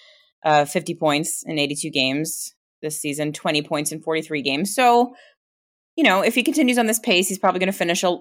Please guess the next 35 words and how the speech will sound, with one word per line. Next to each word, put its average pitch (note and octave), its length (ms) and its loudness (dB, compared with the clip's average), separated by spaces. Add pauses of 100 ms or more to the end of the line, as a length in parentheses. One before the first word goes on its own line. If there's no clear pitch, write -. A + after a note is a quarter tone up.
a F3 180 4 (180)
touch A#3+ 320 2
below E3+ 320 6
where D3+ 180 0
he F3+ 180 -6
did D3+ 360 -4 (400)
last E3 340 0
season. D3 420 -2 (360)
Um, A3+ 460 4 (840)
does B3 100 -2
that C#4 340 4
worry A#3+ 300 4
you B3 240 4
in A#3+ 100 4
any A#3 160 2
way, A#3 140 4
shape, B3 220 0
or A3 80 -6
form, A3 260 0
or F#3+ 40 2
does F#3 140 0
he F#3+ 120 0
still E3 320 0
look D3+ 180 0
like D3 340 -2
the D#3 80 -4
player C3 360 0
that A2 160 -2
won G#2+ 200 -4
Rookie G#2+ 240 -8
of F2 60 -10
the G2 60 -8
Year D2+ 160 -6
last - 260 -8
year? - 180 -10